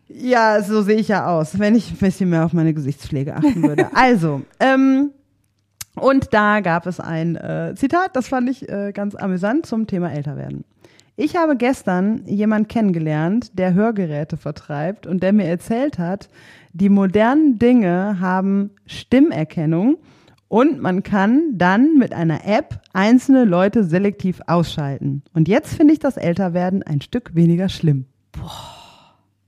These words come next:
Speaker 2: das wär's. Das ist so einfach so eine automatische Mute-Funktion. <laughs>
Speaker 1: Dumm, dass ich noch gut hören kann. Nein, das ist gut, dass ich gut hören kann.
Speaker 2: So eine automatische Mute-Funktion für bestimmte Spr-,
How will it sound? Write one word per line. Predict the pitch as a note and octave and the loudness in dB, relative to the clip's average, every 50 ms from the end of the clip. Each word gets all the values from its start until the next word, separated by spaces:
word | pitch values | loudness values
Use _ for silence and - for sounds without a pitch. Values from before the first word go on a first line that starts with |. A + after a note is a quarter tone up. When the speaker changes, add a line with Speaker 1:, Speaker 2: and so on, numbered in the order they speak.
| _ _ _ _ _ _ | _ _ _ _ _ _
Speaker 2:
das | - F3+ D#3+ D#3+ - - - | -16 -16 -16 -16 -16 -18 -16
wär's. | F3 F3+ F3 D#3 D3+ E3 - - _ _ - G#4+ A#4 - - - - - - - G4 | -16 -14 -14 -14 -14 -16 -18 -20 _ _ 2 4 4 4 2 0 -6 -10 -6 0 0
Das | G4+ G4 | 0 0
ist | B3 - | 0 0
so | - F#4+ G4+ | 0 0 0
einfach | C4+ D4 C#4+ F4 D4+ C#4+ | 0 0 0 0 -2 -2
so | A#3 B3 C#4 | -4 -4 -4
eine | C4+ C4+ C4+ - - - _ _ _ _ - | -2 -2 -4 -4 -8 -12 _ _ _ _ -2
automatische | C4+ D4+ A#4+ A#4 - A4+ F#4 E4 E4+ F#4 A4 A4+ A#4 A#4 - A4 G4+ | 0 2 2 2 0 -2 -2 0 2 0 2 0 -2 -2 -2 -2 0
Mute-Funktion. | D#4 D4 C#4+ C#4 D4+ F4 G#4 A4+ G#4+ - - - B4+ C5+ | 0 0 2 2 4 4 4 4 4 4 4 4 4 4
<laughs> | B4 A#4+ - - - D5+ E5+ E5 E5+ F5 F5+ F#5+ - - G5 F#5+ - - - - | -2 -8 -8 -12 -14 -14 -14 -14 -14 -8 -6 -6 -4 -2 -4 -4 -4 -8 -6 0
Speaker 1:
Dumm, | - C4 C4+ D4 | 2 4 4 6
dass | C#4 B3 G#3 | 4 4 4
ich | B3 G#3+ | 2 0
noch | A3+ A3 - | 0 0 0
gut | G3 G#3+ F#3+ | 2 2 2
hören | A3+ A3 G#3 F#3+ E3+ | 4 4 4 2 2
kann. | E3 E3 D3+ | 0 0 2
Nein, | E3+ F#3+ G#3 G#3 | 2 4 4 4
das | G#3 F3 | 4 2
ist | F3 | 2
gut, | D#3+ A#3 A3+ E3 | 4 4 4 4
dass | F3 D#3 D3 | 2 -2 -2
ich | D3 C#3+ - | -4 -6 -8
gut | D3+ D3+ D3 | -8 -6 -6
hören | D#3+ D#3 D3 D3+ D#3 | -4 -4 -4 -4 -6
kann. | D#3 D#3+ C#3 C#3+ | -6 -6 -8 -8
Speaker 2:
So | - G4 | -8 -8
eine | G4+ G4 | -6 -6
automatische | E4 - - G#4+ A4+ A4+ A#4+ C#5 G4+ F4 F4+ B4 B4 B4 A#4+ A4 B4+ - - F#4+ D#4+ | -6 -2 0 0 0 0 -2 -4 -8 -6 -6 -8 -6 -6 -8 -8 -8 -10 -10 -10 -10
Mute-Funktion | D4 C#4+ D4 D#4+ F#4+ G4+ G4 G4+ - - D#4 D4+ D4+ - - C#4+ D#4 E4 E4+ E4 | -8 -8 -8 -6 -6 -6 -8 -10 -12 -12 -10 -10 -10 -12 -12 -10 -10 -10 -10 -10
für | - C#4+ A#3+ | -12 -14 -12
bestimmte | G#3+ C4 - - - - D#4 - G4 G4+ - - - - _ _ | -12 -12 -12 -12 -12 -14 -12 -10 -10 -12 -12 -14 -20 -20 _ _
Spr-, | _ - - - _ - D4+ | _ -20 -20 -20 _ -20 -20